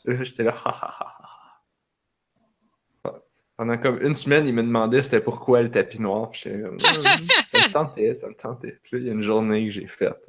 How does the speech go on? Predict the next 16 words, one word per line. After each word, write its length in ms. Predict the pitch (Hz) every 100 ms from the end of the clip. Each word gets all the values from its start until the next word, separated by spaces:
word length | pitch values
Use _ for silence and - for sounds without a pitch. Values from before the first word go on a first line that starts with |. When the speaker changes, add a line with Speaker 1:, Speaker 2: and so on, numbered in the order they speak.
| _
Speaker 1:
Ça 200 | - -
dit, 80 | -
ben, 140 | - - _ _ _ _ -
on 100 | 110
a 60 | 117
joué 280 | 120 120 104
à 40 |
la 60 | -
cachette. 480 | - - - 117 _
Puis 120 | _
là, 40 | -
j'étais 140 | - 110
là, « 60 | 92 -
Ha, 60 |
ha, 340 | 101 107 - -
ha. » 160 | -